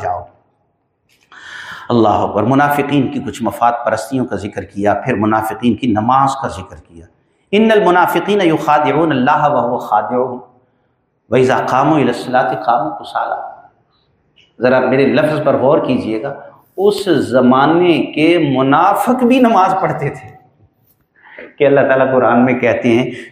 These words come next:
جب نماز میں کھڑے ہوتے ہیں، قاموا کسالی، بڑے ہی سست، کیونکہ دل نہیں ہوتا نا اللہ کی طرف، ایمان نہیں ہوتا۔ "قاموا کسالی یراؤن الناس"،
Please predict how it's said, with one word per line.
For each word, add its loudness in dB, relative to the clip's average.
جب 0
نماز 0
میں -2
کھڑے 2
ہوتے -2
ہیں، -8
قاموا 0
کسالی، -6
بڑے 0
ہی 0
سست، -4
کیونکہ 2
دل 2
نہیں 0
ہوتا -2
نا -8
اللہ -4
کی -10
طرف، -12
ایمان 0
نہیں 2
ہوتا۔ -10
"قاموا 0
کسالی -4
یراؤن 4
الناس"، 0